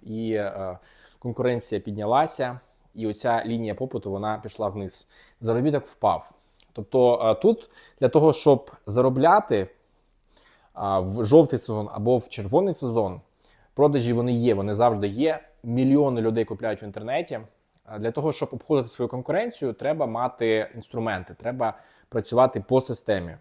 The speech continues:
От за рахунок цього ти зможеш заробляти завжди, на протязі усього року.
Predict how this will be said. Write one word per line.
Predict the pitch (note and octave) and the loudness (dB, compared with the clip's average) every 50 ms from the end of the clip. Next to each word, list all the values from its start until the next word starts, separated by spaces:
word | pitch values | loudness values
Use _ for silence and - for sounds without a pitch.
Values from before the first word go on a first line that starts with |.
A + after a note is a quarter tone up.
| _ _ | _ _
От | - F#2+ F2+ - - - G#2+ | -12 -12 -12 -12 -12 -8 -4
за | G2+ A2+ | -2 0
рахунок | B2+ B2 - D3+ C3+ B2 A2 - | 0 0 0 0 -2 -2 -2 -2
цього | - F3 E3+ F3+ | -4 -4 -4 -4
ти | - - A#2 | -4 -4 -4
зможеш | G2+ G#2+ A2 A#2+ C3+ C#3 C#3 C#3+ C3 - - - _ _ _ - | -4 -4 -4 -2 -2 -2 -4 -6 -10 -14 -20 -20 _ _ _ -10
заробляти | - G2 G#2+ A2+ A#2+ G#2+ A#2+ B2 - - - | -6 0 2 2 2 4 4 2 2 2 -2
завжди, | G2 F#2 G#2+ A2 A2+ G#2+ G2 F2+ - A#2+ _ _ _ _ _ _ _ _ _ _ _ - | -8 -2 0 2 2 2 0 -4 -12 -18 _ _ _ _ _ _ _ _ _ _ _ -8
на | A2 G#2 | -8 -4
протязі | - C#3 B2+ C#3 B2 A2 A2+ B2+ | -2 -2 -2 -2 -2 -2 -2 -4
усього | - C3+ A#2 G#2 - - C#3 B2+ A#2+ A#2+ | -4 -4 -8 -6 -2 0 0 2 2 4
року. | A2+ A2 G2 F2 - - | 4 4 4 2 0 -10